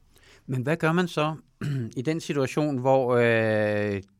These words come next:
de ikke kan fordrage nøgletallene, men egentlig er nøgletallene ret væsentlige for, at man overhovedet kan lykkes med den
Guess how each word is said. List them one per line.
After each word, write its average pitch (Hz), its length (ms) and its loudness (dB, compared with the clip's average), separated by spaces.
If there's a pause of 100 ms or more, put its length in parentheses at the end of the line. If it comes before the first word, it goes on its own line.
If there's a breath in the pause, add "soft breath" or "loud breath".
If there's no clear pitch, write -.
de 175 60 4
ikke 180 100 4
kan 139 100 -6
fordrage 127 380 0
nøgletallene, 139 720 0
men 135 220 -2
egentlig 175 300 0
er 143 80 0
nøgletallene 127 640 0
ret 139 260 0
væsentlige 139 500 -2
for, 135 220 2
at 131 120 -2
man 123 120 -4
overhovedet 139 540 -2
kan 147 120 -6
lykkes 156 320 -6
med 143 80 -6
den 139 200 -6